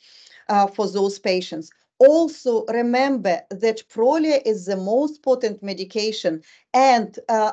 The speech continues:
Evenity or romosozumab anti-resorptive effect of this medication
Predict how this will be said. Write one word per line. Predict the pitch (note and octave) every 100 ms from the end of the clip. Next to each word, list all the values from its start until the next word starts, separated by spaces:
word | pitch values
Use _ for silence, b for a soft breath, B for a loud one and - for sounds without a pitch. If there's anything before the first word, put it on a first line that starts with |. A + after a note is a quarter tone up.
| -
Evenity | A#3 G3+ B3 C#4+ C#4+ C4 - -
or | G#3+ G#3+
romosozumab | G3+ G3 F3+ A3+ C4 C4+ A#3 F#3+ F#3+ b b _
anti-resorptive | A3+ C#4+ C#4+ D4 C4+ G#3 A#3 A#3 A#3 G3+ _
effect | G#3 G3+ - C4 C4 -
of | F3+ F3+
this | A#3+ C#4
medication | B3+ A#3 G#3+ A3 G3+ G3+